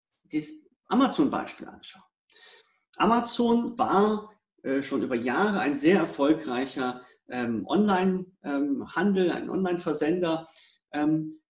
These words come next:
und hat damit eine unglaubliche Reichweite generiert. Das Problem allerdings, dass die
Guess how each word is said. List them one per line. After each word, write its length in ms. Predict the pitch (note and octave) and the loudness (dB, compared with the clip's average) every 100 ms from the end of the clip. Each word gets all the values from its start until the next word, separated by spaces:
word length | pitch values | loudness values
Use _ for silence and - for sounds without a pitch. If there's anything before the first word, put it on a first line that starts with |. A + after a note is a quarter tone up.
| _ _ | _ _
und 520 | C#3+ D3 D3+ - - | -4 -2 -4 -6 -10
hat 300 | - G3 - D#4 | -6 -4 -4 -4
damit 200 | F4 - | -2 0
eine 160 | F#3+ | 0
unglaubliche 560 | A#3+ B3 F#3+ F#3 - - | 2 2 0 -4 -6 -6
Reichweite 460 | - - - - - | -8 -12 -18 -20 -20
generiert. 340 | - - _ _ _ _ _ _ | -20 -20 _ _ _ _ _ _
Das 220 | B2+ - | -12 -8
Problem 560 | - C3 A2 A#2 D#3+ G2+ | -4 -4 0 2 2 2
allerdings, 640 | G3+ G#3+ A3 D#4 D#4+ - - - | 0 0 0 0 0 -4 -14 -12
dass 180 | D#3 D3+ | -10 -8
die 320 | F3 E3+ D#3+ | -4 -4 -4